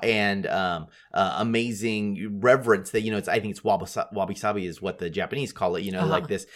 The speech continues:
Speaker 1: like this, like, "Oh, it's just, it strikes
Speaker 2: Awe.
Speaker 1: me," you know?
Speaker 2: Yeah, yeah,
Speaker 1: Um,
Speaker 2: yeah.
Speaker 1: and so it's like, that is what magic is. Now, that can be done by all kinds of ways, tricks, technology, um,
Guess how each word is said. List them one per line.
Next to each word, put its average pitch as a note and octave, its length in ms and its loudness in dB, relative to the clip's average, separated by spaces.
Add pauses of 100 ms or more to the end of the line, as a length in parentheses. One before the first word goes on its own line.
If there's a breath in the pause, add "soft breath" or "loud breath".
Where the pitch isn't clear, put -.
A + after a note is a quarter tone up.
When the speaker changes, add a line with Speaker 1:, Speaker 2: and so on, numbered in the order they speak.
(160 loud breath)
Speaker 1:
like A2 200 2
this, G#2 200 -2
like, F#2+ 180 -2
"Oh, F#3 220 2
it's - 180 -8
just, A#2 220 -6
it G#2+ 120 -8
strikes F3 560 4
Speaker 2:
Awe. B2+ 40 -6
Speaker 1:
me," A2+ 200 -2
you F#3 120 -2
know? F3+ 100 4
Speaker 2:
Yeah, D3+ 260 2
yeah, D#3 240 2 (100)
Speaker 1:
Um, G#2 180 2
Speaker 2:
yeah. D#3+ 80 6
Speaker 1:
and D3+ 120 4
so F#3+ 140 6
it's E3+ 140 2
like, A2 240 0
that G#3 260 4
is G#3 260 4
what B2+ 160 0
magic A#2+ 400 4
is. A2+ 320 4
Now, C#3+ 180 6
that D3+ 180 8
can D3 100 0
be C3+ 80 -2
done E3 260 2
by D#3+ 120 8
all E3 240 8
kinds E3 400 -4
of A#2 100 -6
ways, F3+ 400 0 (240 loud breath)
tricks, - 480 0
technology, C#3+ 1160 4
um, G2+ 360 4